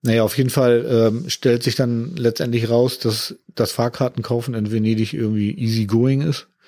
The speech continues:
Ich hab dann da an der, an der Auskunftsstelle fünf Tickets für ein Euro fünfzig <laughs> gekauft. Und damit sind wir anderthalb Tage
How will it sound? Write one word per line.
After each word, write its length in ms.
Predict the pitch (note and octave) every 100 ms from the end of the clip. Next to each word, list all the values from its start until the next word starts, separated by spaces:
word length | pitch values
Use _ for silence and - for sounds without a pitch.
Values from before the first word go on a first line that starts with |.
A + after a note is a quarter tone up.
| _ _ _ _ _ _
Ich 160 | - G#2+
hab 100 | A#2
dann 140 | A2
da 220 | G#2 G#2 A2
an 80 |
der, 320 | G#2+ G2+ G2+ A2+
an 80 |
der 140 | G#2 G2
Auskunftsstelle 1000 | A2 - A#2+ G#2+ - A2+ A2 G#2+ G#2+ G#2+ _ _ _ _
fünf 300 | - A#2 G2
Tickets 360 | - A#2+ A2
für 200 | - B2
ein 180 | A2+ A2+
Euro 320 | A2 G#2+ A2+
fünfzig 680 | G2 - - C3 - A2+ -
<laughs> 100 | -
gekauft. 680 | C#3 - D3 C#3 F#3+ - - _ _ _ _ _ _ _ _ _ - - - - - _
Und 140 | B2+ G#2+
damit 240 | G#2 G#2
sind 200 | B2 A2+
wir 140 | A#2+
anderthalb 460 | A#2+ A#2 A2+ A#2+ A2+
Tage 640 | B2+ A2+ A2 A2+ B2 C3+